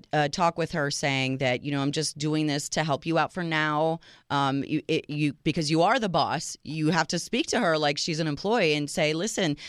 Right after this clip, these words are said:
this is just part-time. Nothing more is gonna come of it. You need to still be looking for something else because I'm also trying to save our marriage and make sure that we're not fighting all the time and bringing business home, and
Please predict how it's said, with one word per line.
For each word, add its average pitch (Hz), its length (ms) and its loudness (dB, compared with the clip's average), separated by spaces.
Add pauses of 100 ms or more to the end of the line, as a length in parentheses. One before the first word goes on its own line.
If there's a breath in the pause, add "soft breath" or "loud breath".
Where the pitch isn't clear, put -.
(100)
this 151 160 -2
is 165 100 -2
just 165 160 -2
part-time. 180 540 0
Nothing 156 320 -2
more 156 160 0
is 160 80 -2
gonna 165 160 -2
come 170 340 -4
of 185 220 0
it. 147 180 2 (220 soft breath)
You 165 120 -2
need 156 180 0
to 170 100 0
still 165 240 0
be 151 120 -2
looking 147 300 -2
for 165 120 -4
something 147 360 -2
else 135 180 0
because 151 220 -2 (160)
I'm 170 180 2
also 226 400 0
trying 165 340 -2
to 170 140 -4
save 151 560 0 (420 soft breath)
our 196 200 4
marriage 143 480 -2
and 151 140 -2
make 143 160 0
sure 147 260 0
that 135 180 -2
we're 160 180 0
not 180 180 0
fighting 151 340 0
all 143 100 0
the 143 80 -2
time 139 340 0
and 131 100 0
bringing 135 300 0
business 170 340 0
home, 147 380 0
and 131 120 -4